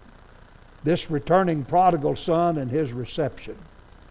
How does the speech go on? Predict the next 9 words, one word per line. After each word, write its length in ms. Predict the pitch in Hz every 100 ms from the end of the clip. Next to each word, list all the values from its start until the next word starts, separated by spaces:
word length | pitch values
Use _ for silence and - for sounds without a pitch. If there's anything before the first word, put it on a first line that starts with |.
| - - - - -
is 200 | 135 147
a 140 | 135
parabolical 880 | - 160 180 170 160 185 190 180 180
representation 1160 | 147 160 170 143 151 147 147 127 107 113 110 120
of 120 | 107
the 80 | 117
reception 680 | 113 - 165 147 - 143 131
awaiting 480 | 120 139 131 120
anyone 500 | 131 170 151 160 165